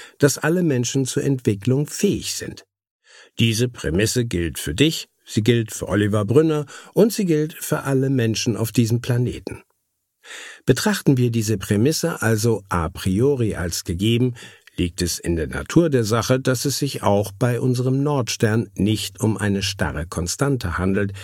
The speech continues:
die nicht dem Gesetz der Variabilität unterliegt. Das Festlegen eines Nordsterns ist nicht mit dem Betonieren eines Ziels gleichzusetzen. Das wäre nichts anderes als ein folgenschwerer Grundfehler.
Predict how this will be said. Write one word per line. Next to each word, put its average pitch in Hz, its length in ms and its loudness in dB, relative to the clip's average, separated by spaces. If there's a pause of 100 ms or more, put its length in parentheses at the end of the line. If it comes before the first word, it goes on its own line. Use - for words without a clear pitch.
(260)
die 196 100 8
nicht 156 300 0
dem 147 140 2
Gesetz 117 440 -2
der 113 180 0
Variabilität 101 1000 -2
unterliegt. - 600 -8 (760)
Das - 280 -4
Festlegen 123 680 2
eines 87 320 -2
Nordsterns 120 720 2
ist 123 340 -2
nicht 104 360 0
mit 110 160 0
dem 113 120 2
Betonieren 107 760 0
eines 101 460 -2
Ziels 92 480 -2
gleichzusetzen. - 920 -4 (680)
Das 185 240 2
wäre 165 280 4
nichts 147 280 0
anderes 117 500 2
als 110 240 -2
ein 110 200 2
folgenschwerer 110 840 0
Grundfehler. - 840 -4